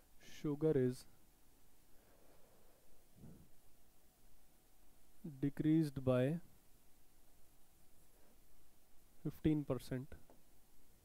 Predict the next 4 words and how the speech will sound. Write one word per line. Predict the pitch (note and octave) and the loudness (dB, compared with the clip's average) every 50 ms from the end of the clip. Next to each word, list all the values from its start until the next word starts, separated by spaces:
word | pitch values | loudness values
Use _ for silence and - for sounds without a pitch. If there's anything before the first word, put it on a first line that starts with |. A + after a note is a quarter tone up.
| - - - - - - - - - - - - - - - - - - - - - - - - - - - - - - - - - - - - - - - F3+ D3+ C#3 C3+ C3 B2 | -20 -20 -20 -18 -16 -16 -16 -16 -16 -16 -16 -14 -14 -16 -16 -16 -18 -18 -20 -20 -20 -20 -20 -20 -20 -20 -20 -20 -20 -20 -20 -16 -14 -14 -14 -14 -14 -10 -4 -2 -2 -2 -2 0 4
then | D3+ C3+ C3 C#3 D3+ D#3+ - - - - - - - - - - - - - - - - - - - - - - - - - - - - - - - - - - - - - - - - - - - - - - - - - - - - - - - - - D3+ | 6 6 6 6 2 -2 -6 -10 -16 -20 -20 -20 -18 -18 -18 -18 -18 -18 -16 -16 -16 -16 -16 -18 -20 -20 -20 -20 -20 -20 -20 -20 -20 -20 -14 -10 -8 -8 -8 -8 -10 -14 -16 -14 -12 -12 -12 -14 -16 -16 -14 -14 -14 -14 -16 -18 -20 -20 -20 -20 -16 -6 0 0
a | D3 | 0
person | - - - C#3 C#3+ - - - C#3+ C3+ B2+ C3+ C#3 - - - - - - - - - - - - - - - - - - - - - - - - - - - - - - - - - - - - - - - - - - - - - - - - - - - - - - | 2 2 2 0 0 0 -4 -2 -2 -2 -2 -4 -6 -10 -14 -16 -16 -16 -18 -18 -18 -18 -20 -18 -18 -20 -18 -18 -18 -18 -18 -18 -18 -18 -16 -16 -16 -16 -16 -18 -18 -16 -16 -16 -16 -18 -18 -16 -16 -16 -14 -12 -12 -12 -12 -12 -14 -16 -16 -16 -18 -18 -20 -20 -8 0 2
is | D#3+ D#3 D3 D3 | 4 4 4 2